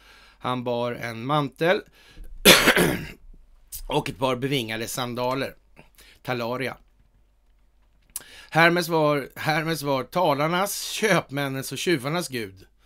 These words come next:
Det kanske man ska ta och komma ihåg i de här sammanhangen,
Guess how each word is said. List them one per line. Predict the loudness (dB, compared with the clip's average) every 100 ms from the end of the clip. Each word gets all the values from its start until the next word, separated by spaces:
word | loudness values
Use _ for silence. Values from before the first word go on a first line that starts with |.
| _ -20 -20 -8
Det | -2 -2 -2
kanske | -6 -4 -4
man | -6
ska | -8 -10
ta | -6 -6
och | -8 -12
komma | -12 -10 -10
ihåg | -6 -4 -6 -10 -16
i | -14
de | -12
här | -12 -14 -14
sammanhangen, | -12 -10 -10 -12 -12 -10 -8 -10